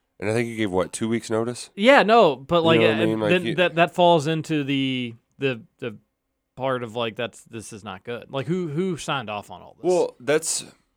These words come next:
Speaker 1: I think this also goes to show you, too, that whenever all of the n-,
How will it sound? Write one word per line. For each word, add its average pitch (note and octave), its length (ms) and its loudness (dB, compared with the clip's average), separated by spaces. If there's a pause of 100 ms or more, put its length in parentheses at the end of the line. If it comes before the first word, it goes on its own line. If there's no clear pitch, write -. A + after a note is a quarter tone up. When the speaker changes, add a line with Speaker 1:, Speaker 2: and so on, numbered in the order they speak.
(680)
Speaker 1:
I G#2+ 40 -14
think C#3 260 -6
this A2+ 200 -4
also G2 280 -2
goes F2+ 220 -6
to F2 60 -10
show F2+ 180 -4
you, E2+ 160 -6
too, F2 340 -4
that - 260 -12 (1800)
whenever G2+ 480 2
all G2 160 4
of E2+ 80 -10
the F2+ 80 -6
n-, F2 240 -10